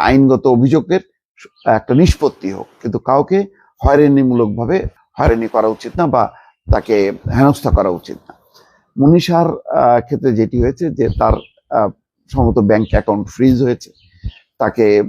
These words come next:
আহ, তার সমস্ত হিসাবগুলো, ব্যাংকিং হিসাব নিকাশগুলো, সেগুলো সংশ্লিষ্ট কর্তৃপক্ষের কাছে দাখিল করতে বলা হয়েছে। তারপরে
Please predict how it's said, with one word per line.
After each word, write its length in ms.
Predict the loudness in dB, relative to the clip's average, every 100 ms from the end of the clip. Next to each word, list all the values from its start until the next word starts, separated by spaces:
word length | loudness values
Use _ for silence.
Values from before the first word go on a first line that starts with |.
| -4
আহ, 440 | -2 0 2 0 -8 _ _ _ _ _ _ _ _ _ _
তার 160 | -4 -4
সমস্ত 380 | -2 -2 0 0
হিসাবগুলো, 1500 | -2 0 -4 -4 _ _ _ _ _ _ _ -2 0 0 -2 -4
ব্যাংকিং 360 | -2 -2 -4
হিসাব 300 | -6 -6 -8
নিকাশগুলো, 720 | -8 -8 -4 -4 -2 0 -2 -4 _ _ _ _ _
সেগুলো 320 | 0 2 2
সংশ্লিষ্ট 500 | 0 -6 -2 -4 -2
কর্তৃপক্ষের 640 | -4 -4 -4 -6 -4 -4
কাছে 240 | -4 -4 -2
দাখিল 260 | -2 -4
করতে 220 | -6 -2
বলা 200 | 0 0
হয়েছে। 300 | 0 -4 -6 -12 -12 _ _ _ _ _ _
তারপরে 720 | -2 -2 0 -2 0 0 0